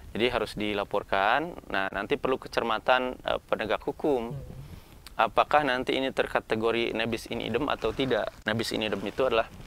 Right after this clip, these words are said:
Speaker 1: satu asas hukum yang maknanya bahwa, eh, satu perbuatan tidak dapat dihukum dua kali.
Speaker 2: Oh, oke.
Speaker 1: Jadi sebuah perbuatan itu tidak dapat dihukum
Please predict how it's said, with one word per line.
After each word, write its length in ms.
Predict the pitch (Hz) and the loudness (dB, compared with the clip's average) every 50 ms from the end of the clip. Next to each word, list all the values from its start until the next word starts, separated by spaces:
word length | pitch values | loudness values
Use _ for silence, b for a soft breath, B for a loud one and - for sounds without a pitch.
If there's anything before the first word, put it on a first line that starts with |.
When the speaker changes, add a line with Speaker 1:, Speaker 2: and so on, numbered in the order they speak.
| - - - - - - - - - - - - B B B B B B B B B B | -18 -18 -18 -18 -16 -16 -16 -16 -18 -14 -12 -12 B B B B B B B B B B
Speaker 1:
satu 320 | B - - 110 - - 113 | B -2 0 0 2 4 2
asas 240 | 104 - - 104 - | 2 2 0 -2 -2
hukum 560 | - - - - - 95 95 107 123 143 147 131 | -4 -6 -6 -6 -4 -4 -2 -4 -4 -6 -6 -4
yang 160 | 113 110 101 101 | -2 -2 -2 0
maknanya 540 | 101 101 101 - _ _ - - 131 135 139 - - - - - | -2 -4 -4 -6 _ _ -6 -4 -4 -4 -6 -8 -14 -16 -4 -2
bahwa, 480 | 107 98 - 101 101 110 117 120 - - - - - | -2 -2 0 2 2 4 4 2 0 -2 -10 -6 -2
eh, 300 | - 113 101 101 95 98 | 0 0 2 0 0 -2
satu 340 | - - 113 113 - - 104 | -2 -2 -4 -2 -2 -4 -4
perbuatan 800 | - - 110 104 104 104 101 98 95 - - 127 135 139 139 - | -2 -4 -4 -2 0 0 0 0 2 2 2 2 2 0 -4 -4
tidak 300 | - - 104 104 98 101 | -4 -2 -2 0 0 0
dapat 320 | 98 98 - - 120 - | -2 0 2 0 0 0
dihukum 540 | - 104 104 98 101 - - - 113 113 113 | -2 -4 -4 -4 -6 -6 -4 -4 -4 -4 -2
dua 160 | 107 101 95 | -2 -2 -2
kali. 400 | - - - 123 131 113 104 104 - - - - - - - - | -2 0 0 2 2 0 -2 -4 -6 -10 -16 -20 -20 -18 -12 -10
Speaker 2:
Oh, 160 | 160 147 127 - | -10 -8 -10 -10
oke. 160 | - - - 110 - - | -12 -14 -16 -16 -12 -6
Speaker 1:
Jadi 140 | - 98 104 | -4 -4 -2
sebuah 240 | - 117 104 104 104 | 0 0 2 0 0
perbuatan 560 | - - 104 101 101 98 - - 101 98 - | 0 -2 0 0 0 0 2 0 -2 -2 -2
itu 160 | 101 - 139 | -2 -2 -4
tidak 320 | - - - 117 - 113 - | -2 -2 -2 0 0 0 0
dapat 320 | - - - - 110 - | -2 -4 -2 -4 -4 -2
dihukum 560 | 107 - - 101 - - - 110 113 117 123 | -2 -4 -4 -4 -4 -2 -2 -2 -2 -2 -6